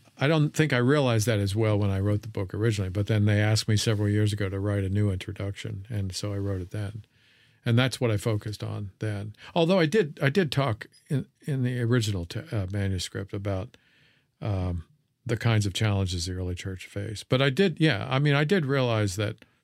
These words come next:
the church was a people. This is something I think I started thinking a lot about even in seminary. Uh,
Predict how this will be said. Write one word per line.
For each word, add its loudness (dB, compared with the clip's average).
the 4
church 2
was 4
a 2
people. 0
This 2
is 2
something 2
I 2
think 2
I 2
started 0
thinking 2
a 0
lot 0
about -2
even 2
in -2
seminary. -4
Uh, -2